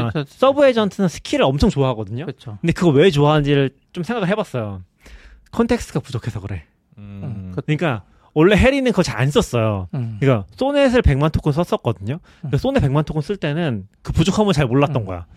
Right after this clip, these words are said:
Speaker 2: 그래서 서브 에이전트를 그때까지 얘기 안 했거든요.
Speaker 1: 음.
Speaker 2: 근데 어, 오포스 나오면서 이제 갑자기 소넷 백만 토큰에서 오포스 이십만 토큰이 됐잖아요. 근데 사실 소넷 백만 토큰이, 어, 오포스 이십만 토큰보다 한 열 배가 많아요.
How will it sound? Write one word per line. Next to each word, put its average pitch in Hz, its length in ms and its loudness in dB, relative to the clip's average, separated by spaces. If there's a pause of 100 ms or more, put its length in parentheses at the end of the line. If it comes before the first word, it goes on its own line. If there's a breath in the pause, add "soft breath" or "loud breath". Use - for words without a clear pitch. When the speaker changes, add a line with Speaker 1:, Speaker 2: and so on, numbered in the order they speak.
(160 soft breath)
Speaker 2:
그래서 - 220 2
서브 285 160 2
에이전트를 233 800 2
그때까지 185 400 2
얘기 135 100 2
안 104 120 0
했거든요. 135 420 2
Speaker 1:
음. 196 60 0 (400 loud breath)
Speaker 2:
근데 226 220 0
어, 156 180 -2 (120)
오포스 254 400 -10
나오면서 143 600 0 (400)
이제 147 100 0
갑자기 151 360 -2
소넷 214 220 -2
백만 139 240 -4
토큰에서 123 720 -6 (320 soft breath)
오포스 - 320 -2
이십만 143 280 0
토큰이 151 260 -2
됐잖아요. 107 480 -6
근데 120 160 -2
사실 180 480 0
소넷 220 260 -2
백만 131 300 -4
토큰이, 139 760 -4 (640 soft breath)
어, 120 460 -6
오포스 175 880 2
이십만 143 320 0
토큰보다 117 720 -4 (260 soft breath)
한 135 140 -6
열 123 120 2
배가 190 260 2
많아요. 101 600 -2